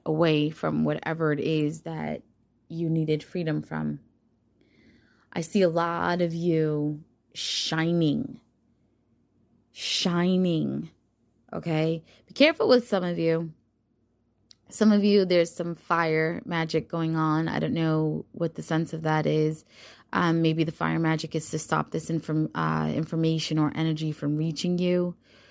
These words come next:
Maybe it's to stop you from moving towards a different direction. Um, but either way, you're going to get this money. You're going to have this opportunity.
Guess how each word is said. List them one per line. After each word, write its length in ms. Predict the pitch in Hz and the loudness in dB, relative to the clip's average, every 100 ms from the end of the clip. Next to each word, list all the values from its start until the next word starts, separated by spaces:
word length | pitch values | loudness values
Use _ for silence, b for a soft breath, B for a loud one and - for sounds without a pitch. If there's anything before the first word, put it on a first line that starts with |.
| b b b | b b b
Maybe 360 | 180 165 165 160 | 2 2 4 2
it's 180 | - | 0
to 80 | 170 | -4
stop 380 | 156 160 151 - | -2 -2 -2 -4
you 80 | 165 | -8
from 280 | - 160 165 | -2 0 2
moving 460 | 170 165 165 156 | 2 2 2 2
towards 640 | - 165 156 151 151 - - | 2 2 2 2 -2 -8 -8
a 120 | 165 | -6
different 340 | 160 160 156 151 | -4 -2 -2 -2
direction. 840 | 147 147 151 - - 175 180 180 _ B B B B - | -2 0 -2 -4 -4 -2 -2 -4 _ B B B B 2
Um, 240 | 165 160 | 4 4
but 140 | 170 - | 2 2
either 260 | 190 175 | 2 4
way, 320 | 160 156 160 | 4 2 2
you're 240 | 170 170 165 | 0 0 0
going 300 | 165 165 156 | 2 2 0
to 100 | 165 | 0
get 220 | 160 160 | -2 -2
this 220 | 160 - | -8 -4
money. 320 | 160 156 170 165 | -2 0 0 0
You're 120 | 151 | -2
going 260 | 156 156 | 0 -2
to 100 | 151 | -2
have 300 | 147 156 151 | -2 0 0
this 180 | 156 160 | -2 -4
opportunity. 920 | 139 156 156 - 160 160 165 175 180 | -4 -6 -10 -4 -2 0 0 -2 -2